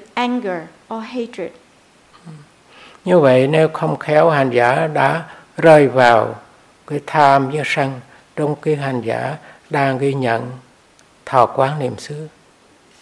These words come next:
Speaker 1: So if you are not, uh, you are not careful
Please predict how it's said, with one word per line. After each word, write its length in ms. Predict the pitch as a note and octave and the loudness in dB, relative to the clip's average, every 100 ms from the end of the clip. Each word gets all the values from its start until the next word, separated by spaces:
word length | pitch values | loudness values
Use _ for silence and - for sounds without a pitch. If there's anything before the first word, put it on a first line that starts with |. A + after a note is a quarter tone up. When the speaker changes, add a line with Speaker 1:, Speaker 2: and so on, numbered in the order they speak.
| _ _ _ _ _ _ _ - | _ _ _ _ _ _ _ -20
Speaker 1:
So 440 | - C#4 C4+ C4+ - - _ | -8 -4 -2 -4 -10 -20 _
if 160 | C#4+ D#4+ - - _ _ A#3+ | -6 -6 -8 -20 _ _ -8
you 240 | C4+ C4+ | -4 -2
are 240 | C4 C4 | -2 -4
not, 240 | C4 C4+ D4+ - _ _ _ _ _ _ _ A3+ | -4 -6 -8 -14 _ _ _ _ _ _ _ -14
uh, 380 | G#3 G3+ G3+ A#3 | -12 -12 -12 -6
you 120 | C4+ | -4
are 180 | C4+ C4 | -4 -4
not 240 | C#4 D4 - _ _ _ _ - | -4 -6 -12 _ _ _ _ -16
careful 760 | B3 C4+ C#4+ C#4 - G#3 F3 | -8 -4 -4 -6 -10 -10 -10